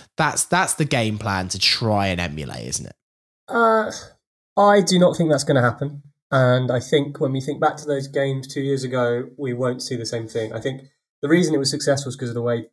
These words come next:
Speaker 2: Parker had the teams playing, and they were really suited to teams that come at you. Um, as, you know, it was real control over games, really holding the teams,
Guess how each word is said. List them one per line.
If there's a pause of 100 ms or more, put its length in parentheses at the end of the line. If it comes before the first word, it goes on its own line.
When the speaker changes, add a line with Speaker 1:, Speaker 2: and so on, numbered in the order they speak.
(180)
Speaker 2:
Parker
had
the
teams
playing,
and
they
were
really
suited
to
teams
that
come
at
you. (540)
Um,
as,
you
know,
it
was (200)
real
control
over
games,
really
holding
the
teams,